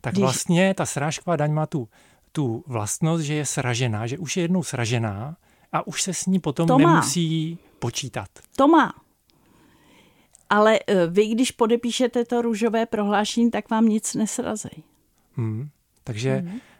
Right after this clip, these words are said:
Speaker 1: další zapeklitá otázka. A na to navazuju tím, že se zeptám, tenhle ten šíleně složitý systém, přemýšlela jste, Evo,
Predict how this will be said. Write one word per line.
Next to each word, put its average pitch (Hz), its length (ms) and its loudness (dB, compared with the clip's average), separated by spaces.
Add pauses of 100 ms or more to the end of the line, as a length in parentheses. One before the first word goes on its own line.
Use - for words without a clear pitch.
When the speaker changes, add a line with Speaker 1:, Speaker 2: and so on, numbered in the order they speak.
Speaker 1:
další 123 280 0
zapeklitá 160 600 -2
otázka. 131 600 -4 (400)
A 127 80 -4
na 120 120 0
to 160 120 0
navazuju 156 680 2 (840)
tím, 139 420 0 (120)
že 143 140 -2
se - 140 -4
zeptám, 147 500 0 (600)
tenhle 135 260 2
ten 165 200 2
šíleně 139 420 2
složitý 139 480 -2
systém, 139 400 -2
přemýšlela 156 800 0
jste, 156 420 -4
Evo, 151 440 2